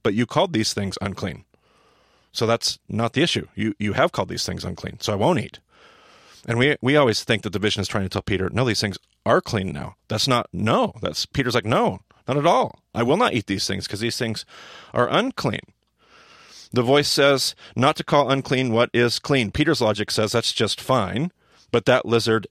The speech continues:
is unclean, and I'm not going to eat it.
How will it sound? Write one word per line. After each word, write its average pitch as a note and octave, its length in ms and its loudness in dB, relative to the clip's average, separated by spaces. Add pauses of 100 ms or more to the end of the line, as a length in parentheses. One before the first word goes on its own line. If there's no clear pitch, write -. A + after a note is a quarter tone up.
(120)
is B2+ 480 4
unclean, G#2 720 -2
and G#2+ 220 0
I'm A2+ 480 0
not G2+ 440 -4 (120)
going E2+ 400 -8
to - 100 -6
eat D3+ 220 -2
it. - 180 -10